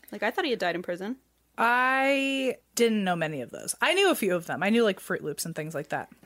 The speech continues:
Speaker 2: But
Speaker 1: They have some good ones, too, where it's like, like, I took a quiz and I got it all wrong. Like, they do, like, logos. I'm not saying I'm not, like, affected by these. Like, most of them I get wrong, too. I'm just saying, like,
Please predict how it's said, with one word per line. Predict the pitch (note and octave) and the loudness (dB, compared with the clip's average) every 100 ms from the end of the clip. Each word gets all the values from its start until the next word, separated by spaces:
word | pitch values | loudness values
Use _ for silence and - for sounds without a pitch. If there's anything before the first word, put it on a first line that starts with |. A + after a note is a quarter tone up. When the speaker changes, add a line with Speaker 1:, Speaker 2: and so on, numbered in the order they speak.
| - | -2
Speaker 2:
But | F#3 D#3 - _ _ | 0 0 -4 _ _
Speaker 1:
They | B3+ | -2
have | D4 | 2
some | F#4 F4+ - | 2 2 2
good | C4 | 2
ones, | C#4 C4 - | 2 0 -2
too, | A3+ A3+ | 0 2
where | G#3 | 2
it's | F#3+ - | 0 -2
like, | F3+ F3 - - _ _ - | -2 -2 -10 -20 _ _ -6
like, | A3 | -4
I | - | -2
took | A#3 D4 | -2 -4
a | C#4 | -4
quiz | - A#3+ G#3 | 0 0 2
and | |
I | F#3 | 0
got | G3 F#3+ | 2 0
it | - | 2
all | G3 | 0
wrong. | F#3 G3 F3+ | 2 0 0
Like, | E3+ - | -2 -6
they | - | -4
do, | G3 F#3+ | -4 -4
like, | F3 | -4
logos. | F3+ F3 F3+ G#3+ B3 C4 C4 - - _ | -4 -2 0 0 0 -2 -4 -6 -8 _
I'm | - | 2
not | D#4 A#4 | 4 6
saying | F#4+ | 4
I'm | C#4+ | 4
not, | A#3+ | 4
like, | G#3+ - | 4 2
affected | A3+ - A3+ - F#3 | -2 0 -2 -2 -2
by | F3 F3 - | 0 -2 -4
these. | - - | -6 -4
Like, | F3+ F3 | -4 -2
most | G#3+ C4 | -2 -2
of | B3+ | -2
them | A3+ | 0
I | F#3+ F3+ | 2 2
get | F3 | 2
wrong, | F3 F3 | 0 0
too. | A#3+ F#3+ | 2 2
I'm | F3 | 2
just | G3 - | -2 -2
saying, | G3+ F3 | 0 0
like, | E3+ E3 - | 0 -2 -8